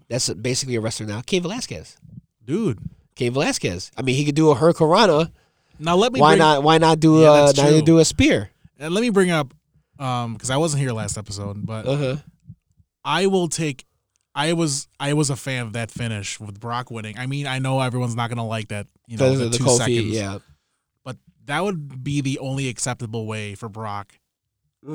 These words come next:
Speaker 1: Mm-hmm.
Speaker 2: win, is if that happened. Kane coming out, 'cause I was honestly fucking surprised.
Speaker 1: Yeah,
Speaker 2: And,
Speaker 1: yeah, yeah.
Speaker 2: and as someone who's a U F C fan and saw that fight,
Speaker 1: Yeah.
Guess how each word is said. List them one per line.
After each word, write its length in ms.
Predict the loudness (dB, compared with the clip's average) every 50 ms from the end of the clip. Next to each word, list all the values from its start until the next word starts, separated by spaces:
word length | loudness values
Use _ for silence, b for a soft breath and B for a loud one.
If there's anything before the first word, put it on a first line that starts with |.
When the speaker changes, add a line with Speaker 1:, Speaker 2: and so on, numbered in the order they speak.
| -6 -4
Speaker 1:
Mm-hmm. 100 | -4 -4
Speaker 2:
win, 320 | -4 -6 -8 -8 -10 -14 -18 _ _
is 160 | -8 -6 -6
if 200 | -6 -8 -10 -12
that 300 | -10 -8 -8 -8 -8 -8
happened. 460 | -8 -8 -8 -8 -8 -10 -14 -14 -14 -12
Kane 320 | -8 -6 -4 -4 -4 -4
coming 300 | -6 -6 -8 -6 -6 -6
out, 180 | -6 -6 -8 -8
'cause 120 | -8 -4
I 100 | -2 0 0
was 120 | 0 0
honestly 340 | -2 -2 -2 -4 -6 -8 -10
fucking 300 | -12 -14 -14 -14 -14 -14
surprised. 680 | -14 -16 -10 -4 0 0 0 2 0 -2 -4 -6 -10 _ _ _ _ _ _ _ _ _ _ _
Speaker 1:
Yeah, 200 | -6 -4 -4 -2
Speaker 2:
And, 80 | -2 -4
Speaker 1:
yeah, 40 | -4
yeah. 160 | -4 -4 -6
Speaker 2:
and 100 | -6 -6
as 120 | -6 -6 -4
someone 280 | -4 -4 -4 -4 -4 -4
who's 160 | -4 -4 -6
a 40 | -6
U 120 | -6 -4 -4
F 100 | -4 -4
C 180 | -4 -4 -4 -4
fan 440 | -2 -2 -2 0 0 0 0 -2
and 220 | -2 -4 -6 -6 -6
saw 420 | -6 -4 -4 -2 0 0 0 0
that 220 | 0 -2 -6 -6 -8
fight, 440 | -6 -6 -4 -4 -4 -4 -6 -10 -14 _ _
Speaker 1:
Yeah. 240 | -6 -4 -4 -4